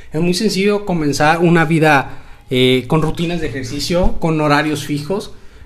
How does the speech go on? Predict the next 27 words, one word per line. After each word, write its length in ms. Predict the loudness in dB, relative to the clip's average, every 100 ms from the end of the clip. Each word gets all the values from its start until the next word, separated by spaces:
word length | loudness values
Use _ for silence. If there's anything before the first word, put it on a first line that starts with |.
| -20 -20 -10
eh, 840 | -2 2 4 4 4 2 0 0 0 -2 -4 0
tener 260 | 2 6 6
un 120 | 6
nuevo 200 | 4 2
pasatiempo, 760 | -2 -6 -4 -2 -2 -4 -8 -4
desarrollar 540 | -2 0 0 2 2
una 180 | 0 -2
habilidad. 560 | -2 -4 -2 -2 -4 -8 -14 -16 -12 -6
En 180 | -4 2
fin, 420 | 2 2 -2 -12 -20 -20 -20 -20 -20 -20 -18 -18 -18 0
creo 140 | 2
que 100 | 2
todo 300 | 2 2 4
esto 520 | 4 2 -2 -6 -6 -4
es 140 | -2
lo 100 | 2
más 200 | 2 0
sencillo, 420 | -4 -6 -6 -8 -12 -14
comenzar. 500 | -8 -6 -6 -8 -12 -16 -20 -20 -20 -20 -20 -18 -16 -18 -20 -20 -20 -20 -20 -20 -20 -20 -20 -20 -20 -20 -20 -20 -20 -14 -2
Entonces, 400 | 2 2 2 2
¿en 140 | 2
qué 80 | 2
se 120 | 2
diferencia 720 | 0 0 -2 -2 -4 -6 -8 -10 -16 -20 -20 -20 -20 -12
unos 320 | -2 2 2 2
de 60 |
otros? 500 | 0 -2 -4 -10 -10